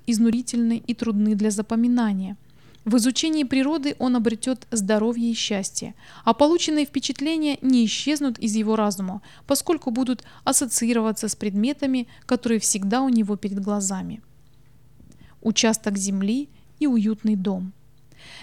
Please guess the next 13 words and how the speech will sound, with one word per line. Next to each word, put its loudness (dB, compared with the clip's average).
Земля 6
должна 4
быть -2
возделываема, 0
дабы 4
отдавать 2
нам 2
свою 0
силу, 2
но 4
без 2
Божьего 2
благословения 2